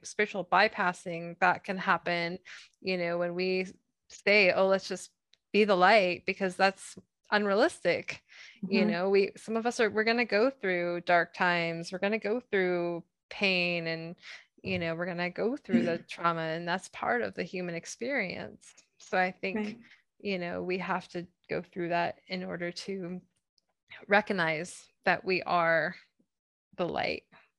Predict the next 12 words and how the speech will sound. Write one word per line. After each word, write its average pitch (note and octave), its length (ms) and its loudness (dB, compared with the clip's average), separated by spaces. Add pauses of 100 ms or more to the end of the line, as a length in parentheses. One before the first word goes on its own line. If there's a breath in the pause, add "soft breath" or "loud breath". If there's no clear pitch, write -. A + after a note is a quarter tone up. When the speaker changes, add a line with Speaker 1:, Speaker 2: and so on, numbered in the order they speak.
(180)
Speaker 2:
Well, C#4 240 6
there C4 520 6
are B3 200 6
hundreds C#4 480 2
of B3+ 120 4
messages, A3+ 600 4
and G#3+ 200 2
they're G#3+ 180 2
all A#3 240 6
relevant G#3 640 2
to G#3+ 140 -2
someone. F#3 720 0